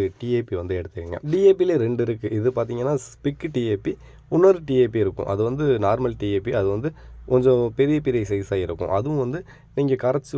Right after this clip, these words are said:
ஊத்துறதுனால அதையும் வாங்கிக்கலாம். முடிஞ்ச பட்சத்துக்கு ரெண்டுல எது கிடைச்சாலும் நீங்க கரைச்சு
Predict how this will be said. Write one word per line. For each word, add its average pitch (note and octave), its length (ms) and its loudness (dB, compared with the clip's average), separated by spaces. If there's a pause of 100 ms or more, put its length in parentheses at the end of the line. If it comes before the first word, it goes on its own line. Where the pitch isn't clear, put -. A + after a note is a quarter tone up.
ஊத்துறதுனால G2+ 560 -2 (120)
அதையும் A2 360 -2
வாங்கிக்கலாம். F#2 540 -6 (260)
முடிஞ்ச A2 240 0
பட்சத்துக்கு C3 500 -6
ரெண்டுல A#2+ 400 0
எது G2+ 160 -4
கிடைச்சாலும் A2 380 -6
நீங்க G#2 140 -2 (580)
கரைச்சு C#3 340 -2